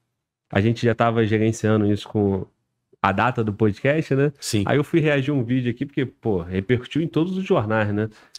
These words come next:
Speaker 1: Essa questão do canal. E aí, pô, pra nossa satisfação, pelo menos,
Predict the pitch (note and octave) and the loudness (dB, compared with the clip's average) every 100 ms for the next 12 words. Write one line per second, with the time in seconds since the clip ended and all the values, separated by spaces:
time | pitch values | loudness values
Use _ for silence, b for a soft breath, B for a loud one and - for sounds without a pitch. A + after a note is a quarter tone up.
0 | - G2+ A#2 A2 A2 A#2 A2+ A2 A2 G2 | -4 0 0 0 0 2 0 2 0 2
1 | F2+ B B B - A#2 A#2+ A#2 A#2 C3+ | 0 B B B -2 2 4 2 2 0
2 | C#3 B2 E2+ A2 G#2 A2 - G#2 - G#2 | 0 -2 0 -2 0 -2 -2 -4 -2 -2
3 | - G#2+ G2+ B2 C#3 B2+ B2+ E3 | 0 -2 0 0 2 0 0 -2